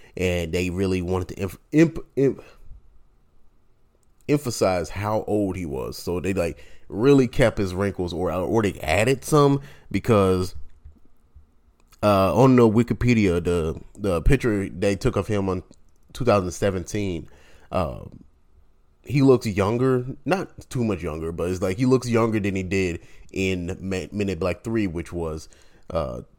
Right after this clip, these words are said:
two thousand twelve, which was, who lo-, who knows how long the filming is? Probably a year or, or two, two. So whatever.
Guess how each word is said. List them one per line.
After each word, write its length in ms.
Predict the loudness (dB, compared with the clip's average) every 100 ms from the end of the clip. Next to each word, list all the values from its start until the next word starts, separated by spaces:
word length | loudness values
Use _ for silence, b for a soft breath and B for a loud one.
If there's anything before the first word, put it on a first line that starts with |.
| -20 _ _ _
two 140 | -4
thousand 300 | 0 0 -2
twelve, 400 | 0 2 2 0
which 180 | -4 -4
was, 420 | -4 -4 -6 -10 -16 -20 -20 -20 _ -20 _ _ -10
who 140 | 0 4
lo-, 220 | 4 4
who 80 | 2
knows 220 | 4 4
how 100 | 2
long 180 | 0 -2
the 80 |
filming 400 | -4 0 0 0
is? 200 | -2 -4
Probably 240 | -2 0 0
a 60 | -2
year 400 | -4 -2 -2 -4
or, 80 | -8 -10
or 80 |
two, 300 | -10 -8 -8 -8 b b -8
two. 260 | -6 -4
So 300 | -4 -4 -4 -8 b -18 -4
whatever. 440 | 0 2 0 -4